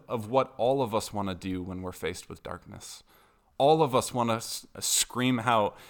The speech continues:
in fear with whatever uncertainty, whatever pain, whatever difficulty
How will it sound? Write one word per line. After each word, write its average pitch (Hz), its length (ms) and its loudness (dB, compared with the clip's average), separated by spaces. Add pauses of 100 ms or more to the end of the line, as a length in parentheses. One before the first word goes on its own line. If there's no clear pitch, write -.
(120)
in 104 120 -2
fear 104 420 -2
with 101 240 -4
whatever 127 520 2
uncertainty, 127 760 -2
whatever 117 320 0
pain, 117 320 -6
whatever 107 240 -2
difficulty 98 840 -8